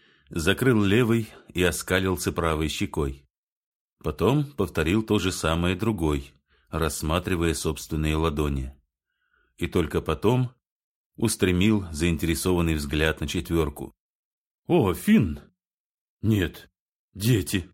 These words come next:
Константу это чрезвычайно понравилось. Он захохотал, отъезжая на неудобном стуле всё дальше – каждый раз, когда набирал воздуху.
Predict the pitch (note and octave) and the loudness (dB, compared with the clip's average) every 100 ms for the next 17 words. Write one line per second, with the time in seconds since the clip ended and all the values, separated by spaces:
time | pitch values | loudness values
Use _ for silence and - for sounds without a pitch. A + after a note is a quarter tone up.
0 | _ _ _ _ _ _ _ _ _ _ | _ _ _ _ _ _ _ _ _ _
1 | _ _ - F#2 F2 - C3 A2+ F2 E2 | _ _ 0 0 0 0 0 2 2 0
2 | E2+ - E2+ D#2 E2 B2 B2+ A#2 - F2 | -2 -4 -2 -2 0 0 2 0 0 0
3 | D#2+ D2 C2+ C2 - - _ _ _ _ | 0 0 -4 -8 -14 -20 _ _ _ _
4 | _ - B2+ A2+ F#2 F2+ F2 F2+ G2 G2+ | _ -4 0 2 0 -4 -2 0 2 2
5 | F2 D#2 D#2+ D2 C#2+ E2+ E2 D#2 D2+ D2+ | 2 -2 -4 -4 0 0 0 0 -2 -2
6 | D#2 E2 D#2 D2 - F2+ D#2+ - D#2 C#2+ | -2 -2 -2 -4 -2 -2 -2 -2 -4 0
7 | G2 F2 - - _ _ _ _ - F2+ | 0 0 -6 -10 _ _ _ _ 0 0
8 | D2+ D2+ D#2 F2 - D#2 D2 D#2 D2+ D#2 | 0 0 0 0 -2 -4 -2 -2 0 0
9 | D#2+ D#2 E2 C#2 C#2 - G1+ | 0 0 -2 -4 -8 -12 -20